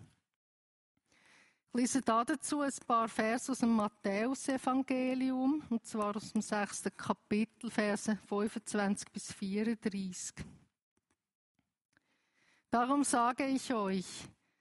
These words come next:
macht euch keine Sorgen um euer Leben, was ihr essen oder trinken sollt, oder um euren Körper, was ihr anziehen sollt. Ist das Leben nicht mehr als Essen und Trinken?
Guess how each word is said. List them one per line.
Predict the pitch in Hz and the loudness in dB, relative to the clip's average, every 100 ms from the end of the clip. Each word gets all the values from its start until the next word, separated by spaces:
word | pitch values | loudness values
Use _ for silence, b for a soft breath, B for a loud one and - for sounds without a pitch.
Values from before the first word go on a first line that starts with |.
| _ - | _ 2
macht | 240 247 - | 2 2 2
euch | 262 247 - | 2 0 2
keine | 233 220 269 294 | 4 6 4 2
Sorgen | - 277 233 - 233 | 4 2 2 4 4
um | 233 | 4
euer | 226 226 233 233 | 4 2 2 0
Leben, | 233 220 202 - 190 190 180 B B B B B B | 2 2 2 2 4 4 2 B B B B B B
was | 220 233 - | 0 2 2
ihr | 233 | 2
essen | 233 247 - - 208 196 | 2 0 0 4 4 4
oder | 214 220 220 | 0 -2 -2
trinken | - 240 233 - 247 | 0 2 2 4 2
sollt, | 240 - 240 208 190 - 208 | 2 0 0 -2 -4 -6 -4
oder | 214 226 | -2 2
um | 240 226 | 4 4
euren | 220 233 233 - | 4 2 0 0
Körper, | - 240 196 _ 202 185 b b b | 0 0 -2 _ -4 -4 b b b
was | 214 - | 0 2
ihr | 240 202 | 2 2
anziehen | 202 220 226 - 233 233 240 | 2 2 2 0 2 4 2
sollt. | - 226 196 185 - - - - _ _ _ _ _ _ _ | 0 -2 -4 -8 -14 -16 -16 -20 _ _ _ _ _ _ _
Ist | 240 226 | -2 0
das | 240 - | 0 0
Leben | 240 226 214 220 | 0 0 4 4
nicht | 233 262 - | 4 2 0
mehr | 277 269 240 196 185 | 2 2 2 0 -2
als | - 220 - | -2 -2 0
Essen | 233 233 - 247 240 | 0 0 2 4 4
und | 240 - | 4 0
Trinken? | 247 247 220 - - 190 175 | 0 2 2 0 2 2 2